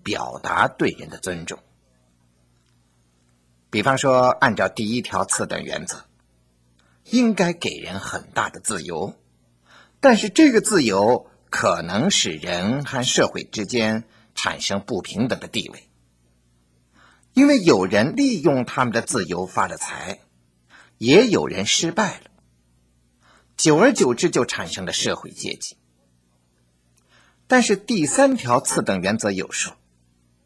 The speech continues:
我们应该考虑到每个人的利益，包括物质和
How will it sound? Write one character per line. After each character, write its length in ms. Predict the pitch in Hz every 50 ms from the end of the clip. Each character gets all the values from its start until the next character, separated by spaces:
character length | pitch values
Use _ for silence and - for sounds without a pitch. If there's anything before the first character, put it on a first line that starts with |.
| _ _ _ _ _ _ _ _ _ _ _ _ _ _ _ _ _ _ _
我 140 | 127 127
们 180 | 120 127 139 139
应 220 | 196 247 240 220
该 260 | 185 185 156 127 101 -
考 340 | - - - - 90 85 90
虑 180 | - 120 104
到 300 | 92 98 87 - - - _
每 240 | - 101 110 - -
个 100 | - 104
人 180 | 101 98 101 101
的 120 | 123 117
利 140 | 123 131 98
益， 340 | 85 85 104 110 - - _ _ _ _ _ _ _ _ _
包 220 | - 123 107 110
括 320 | 92 - - - - - -
物 300 | - 233 254 233 175 156
质 320 | - - 139 117 104 - -
和 220 | - - 104 87